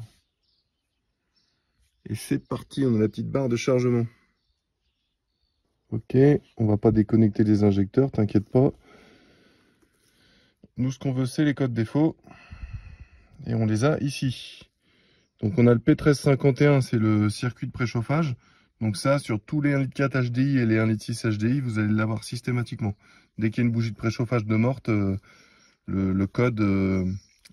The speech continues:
va s'afficher. Alors je vous conseille très fortement de ne pas remplacer les bougies de préchauffage, à moins que vous comptiez des culs lacets. Euh, on a un autre code, le P zéro quatre cent quatre-vingt-neuf, qui parle de la position, euh,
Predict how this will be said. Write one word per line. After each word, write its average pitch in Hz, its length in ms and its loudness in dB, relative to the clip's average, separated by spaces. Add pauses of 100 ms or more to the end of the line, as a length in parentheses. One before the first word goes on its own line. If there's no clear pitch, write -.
va 101 80 -2
s'afficher. 110 480 -4 (540)
Alors 95 140 -6
je 101 80 -6
vous 98 60 -4
conseille 123 440 0 (140)
très - 180 -4
fortement 113 400 -2
de 117 120 -2
ne 98 80 -2
pas 123 120 0
remplacer 113 380 -2
les 123 80 0
bougies 110 240 -4
de - 40 -14
préchauffage, 120 560 -4 (420)
à 104 100 -2
moins 131 180 2
que 127 60 -4
vous 120 100 -6
comptiez 120 300 -2
des 123 120 0
culs 120 180 -2
lacets. 113 280 -2 (1080)
Euh, 107 140 0
on 107 200 2
a 123 40 2
un 120 160 0
autre 147 160 -2
code, 147 220 0
le 110 480 2 (140)
P 156 180 4
zéro 139 260 0
quatre 135 200 -4
cent 135 100 -2
quatre-vingt-neuf, 131 840 -2 (240)
qui - 160 -10
parle 123 240 -4
de 117 80 -2
la 110 140 0
position, 151 880 2 (380)
euh, 98 500 0